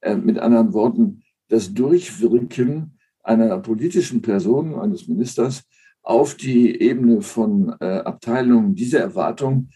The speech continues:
ist unangemessen. Das dürfen wir nicht erwarten. Das kann keiner Ministerium mit drei, vier, fünftausend,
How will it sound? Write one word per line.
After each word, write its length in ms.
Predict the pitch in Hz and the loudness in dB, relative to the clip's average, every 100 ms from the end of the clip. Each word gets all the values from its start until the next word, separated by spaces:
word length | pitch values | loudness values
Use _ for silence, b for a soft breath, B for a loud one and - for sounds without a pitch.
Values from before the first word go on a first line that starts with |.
| b _ | b _
ist 180 | - 123 | -2 0
unangemessen. 640 | - 135 113 95 95 95 | 0 0 0 2 0 0
Das 160 | 107 98 | -4 0
dürfen 280 | 143 139 104 | -2 2 2
wir 60 | |
nicht 180 | 95 - | 2 -2
erwarten. 340 | - 90 - | -4 -2 -4
Das 180 | - - | -6 -12
kann 220 | - 139 | -6 -4
keiner 460 | 131 98 87 104 - b _ | -4 -4 -2 -2 -4 b _
Ministerium 760 | 107 110 98 - 113 110 107 101 | 0 2 0 0 2 4 2 0
mit 220 | 90 - | -2 -4
drei, 220 | 95 98 | -4 -4
vier, 240 | 98 107 | -4 -4
fünftausend, 800 | - 117 110 - - 95 101 92 | 0 0 0 -2 -4 0 0 0